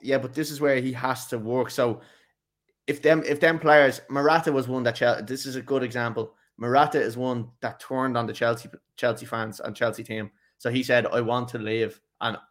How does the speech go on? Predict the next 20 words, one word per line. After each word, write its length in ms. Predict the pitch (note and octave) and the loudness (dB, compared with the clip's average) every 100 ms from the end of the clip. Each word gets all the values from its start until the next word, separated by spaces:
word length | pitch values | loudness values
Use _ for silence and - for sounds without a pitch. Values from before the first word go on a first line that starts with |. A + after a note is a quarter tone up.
| _ | _
that 200 | C#3 B2+ | 0 2
was 140 | A#2+ | 0
it. 160 | A2+ A2 | -2 0
That 100 | A#2+ | -2
was 120 | A2+ | -2
him 160 | A#2+ G#2+ | -8 -6
done. 320 | A#2 A2+ G#2 _ _ | -4 -4 -6 _ _
Chelsea 300 | - B2+ B2 | -2 0 0
fans, 360 | A#2+ A#2+ A#2 G#2 _ | -4 -4 -4 -6 _
bang, 340 | B2 A#2 A#2 G#2+ - | 0 0 0 -4 -2
gone. 380 | A#2 A2+ G#2+ - | 0 0 -4 -12
No 280 | - A2+ A#2 | -10 -2 -2
support 400 | A#2+ G#2+ A2+ A2+ | -2 -2 -2 -2
for 100 | A2 | -6
him. 120 | G#2+ G2 _ _ | -8 -10 _ _
Fuck 280 | _ A2+ G#2+ | _ -4 -2
him. 180 | A2 G2+ | -6 -6
See 180 | - A2+ | -6 -2
you 80 | A2 | 0
later. 320 | G#2+ A2 | 0 -2